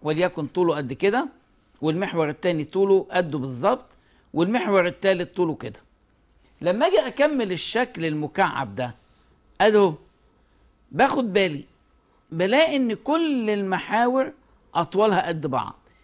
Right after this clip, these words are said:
يعني لو في مسطرة هتلاقي المحور ده قد المحور ده قد المحور ده. طب الزوايا هنا، احنا بنقول زوايا متعامدة، هلاقي الزاوية دي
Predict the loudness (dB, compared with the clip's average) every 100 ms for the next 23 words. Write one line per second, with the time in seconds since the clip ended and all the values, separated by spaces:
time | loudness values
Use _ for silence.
0 | _ -2 2 2 0 -6 -14 _ _ _
1 | _ -4 0 0 -2 -2 -2 -4 _ -12
2 | -10 -2 2 4 4 -2 -6 _ _ _
3 | _ -8 -2 2 2 0 -10 _ _ -4
4 | 0 0 2 2 4 2 2 -2 _ _
5 | _ _ _ _ _ _ 0 0 0 -2
6 | -4 -2 0 0 0 -2 -2 -10 _ _
7 | _ 0 2 0 -2 -4 -6 -8 -8 -14
8 | _ _ _ _ _ _ -2 0 2 0
9 | 4 6 6 6 4 2 -2 -10 -20 -12
10 | -6 -4 0 2 4 4 6 4 2 2
11 | 2 0 -4 -14 _ _ _ _ _ _
12 | 2 4 4 4 4 4 4 2 0